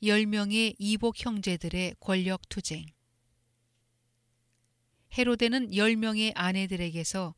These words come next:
최소한 열다섯 명의 자녀들이 태어났는데, 그중 열 명이 아들들이었습니다.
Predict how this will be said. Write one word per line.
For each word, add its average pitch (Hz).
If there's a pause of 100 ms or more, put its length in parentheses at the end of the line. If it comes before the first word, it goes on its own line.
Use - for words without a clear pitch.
(140)
최소한 190
열다섯 202
명의 190
자녀들이 185
태어났는데, 170 (1400)
그중 233
열 214
명이 185
아들들이었습니다. 175